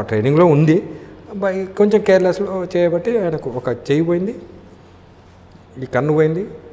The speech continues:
మొత్తం effect అయింది. ఇమ్మీడియట్గా blasting అయిపోయింది. ఆయన తీసుకొని కింది పైనుంచి sleeping బ్యాగ్లో వేసి ఆయన తీసుకొని కింద హెలికా-, హెలికాప్టర్లో ఆయన్ను చండీగఢ్కి పంపిస్తే అది recover అయ్యి పూనాకు పోయి ఆయన recover అయ్యేదానికి three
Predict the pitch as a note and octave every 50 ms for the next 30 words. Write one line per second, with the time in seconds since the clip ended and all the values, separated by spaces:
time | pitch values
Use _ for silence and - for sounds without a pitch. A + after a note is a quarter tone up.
0 | - - - - - - - - - - - B2 - B2 - - - - - -
1 | - - - - C#3+ C3 C3 C3+ - - G2+ F2 F#2 B2 D3 E3 E3 D#3+ D#3 C#3+
2 | A#2 B2 A2+ A#2+ A#2+ A#2 - C3 C3 C#3 C#3 - C#3+ D3+ D3+ D3 - E3+ D#3+ E3+
3 | A3 - - - - - - - - - A#2 A#2 A#2+ A#2 A#2+ C3 C#3+ - - D#3+
4 | D#3+ F3 F#3 - - C#3+ D3 C#3 - B2 C3+ C#3+ D3 C#3 C3+ C3+ B2 A2+ G#2+ -
5 | - - C#3 C3+ C#3 D3 C#3+ C#3+ D3 C#3+ C3+ C#3 C#3 C#3+ C#3+ C#3+ - G3+ - -
6 | - - - - - - - - - A2+ A2+ A2 - C#3+ C#3+ C#3 - D#3 D#3+ D#3
7 | - C3+ C3+ C3+ C3 A2+ A#2+ B2+ C3 D3 C3+ A#2 A#2+ A#2+ B2+ - C#3 C3+ - D3
8 | D3 E3+ G3+ F3+ D#3 C#3+ C3+ B2 A2+ A2 G#2+ G2+ G2 G#2 - C3+ C3 C#3 C#3 C#3
9 | C#3 C#3 B2+ B2+ B2+ B2 C3 C3+ - - A3 - - - - - - - - -
10 | - - - - - - - - - C3+ B2 A#2+ A#2+ A2 A2+ A2 A2 D3+ C#3+ C#3+
11 | D3 D3+ E3 F3 D#3+ - C3+ C3+ C3+ C#3+ C#3+ C3+ B2+ C3+ D3+ D#3 D3+ C#3+ C#3 B2+
12 | B2 B2 A#2 - C3 C3 B2+ B2 B2 B2 B2+ C#3+ F3+ F3+ F#3 - - B2 B2+